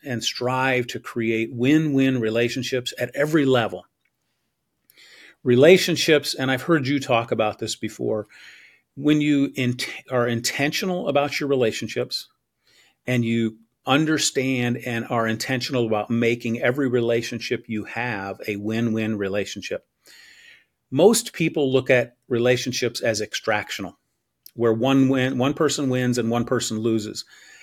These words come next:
Those types of relationships exist everywhere.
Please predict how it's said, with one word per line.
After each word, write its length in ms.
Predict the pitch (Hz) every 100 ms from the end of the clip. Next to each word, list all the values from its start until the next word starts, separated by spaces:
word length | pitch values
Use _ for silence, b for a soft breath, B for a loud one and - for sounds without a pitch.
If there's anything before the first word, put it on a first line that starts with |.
| B -
Those 420 | 139 160 185 -
types 460 | - 160 170 175
of 160 | 143 117
relationships 800 | 117 110 135 143 123 123 - - 127
exist 560 | 117 104 131 131 - -
everywhere. 680 | 117 120 120 101 104 113